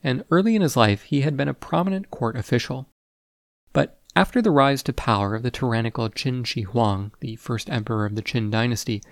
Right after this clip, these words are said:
Wei Qi refused to serve in the court and fled civilization. He took up residence as a hermit in a cave on Mount Huang, and his original identity was forgotten,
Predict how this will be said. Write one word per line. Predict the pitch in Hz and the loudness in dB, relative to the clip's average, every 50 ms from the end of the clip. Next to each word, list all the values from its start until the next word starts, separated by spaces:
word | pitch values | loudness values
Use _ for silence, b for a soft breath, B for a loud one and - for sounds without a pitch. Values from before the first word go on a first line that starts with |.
| b b b b b b b - | b b b b b b b 2
Wei | 139 170 208 226 | 4 4 4 2
Qi | 220 - - 143 123 120 127 - - _ _ | 0 0 0 2 2 2 0 -2 -8 _ _
refused | 139 123 - - 190 185 196 196 - | -2 -2 -2 0 0 0 0 0 -2
to | - 170 | -4 -6
serve | - - 131 120 113 | -4 -2 -2 -2 -2
in | 120 110 | -2 -4
the | 110 | -6
court | - - - 123 110 107 - - - _ _ _ _ | -8 -6 -4 -2 -2 -2 -4 -8 -16 _ _ _ _
and | - 147 131 | -8 -8 -8
fled | - - 127 117 120 113 - | -6 -2 0 2 2 2 0
civilization. | - - 98 104 113 104 98 92 95 104 104 107 - - 120 113 123 - _ _ _ _ _ _ _ _ _ _ _ _ _ _ _ _ | -2 -4 -2 -2 -2 -2 -2 -2 0 0 0 0 -2 -4 -6 -8 -10 -14 _ _ _ _ _ _ _ _ _ _ _ _ _ _ _ _
He | - 170 160 | 0 2 4
took | - 226 226 | 4 4 4
up | 226 202 - | 4 4 6
residence | 143 127 120 117 117 113 120 123 135 - - | 6 6 6 4 2 0 0 -2 -2 -6 -6
as | 117 | -6
a | 120 101 | -6 -6
hermit | - - 107 98 104 - - _ | -4 -4 -6 -4 -6 -8 -10 _
in | - 131 120 | -8 -6 -6
a | 120 | -6
cave | - - - 117 110 110 113 120 | -6 -4 -2 -2 0 0 -2 -2
on | 160 135 120 | -4 -6 -6
Mount | 117 107 101 104 147 - | -4 -4 -4 -4 -6 -8
Huang, | - 131 123 120 117 120 120 127 120 B B B B B B B - | -6 -2 -2 -2 -2 -2 -4 -8 -12 B B B B B B B -6
and | - 131 120 120 | -4 -4 -2 -2
his | 110 120 135 127 175 | 0 0 0 0 2
original | 170 139 156 180 170 190 185 180 175 | 2 4 4 4 4 4 2 2 0
identity | 160 147 120 123 107 107 104 98 117 110 | 0 0 0 0 0 -2 -2 -4 -4 -6
was | 110 110 - | -6 -8 -8
forgotten, | - 131 110 104 - 113 - - - 156 131 | -8 -10 -6 -6 -6 -6 -6 -8 -10 -12 -14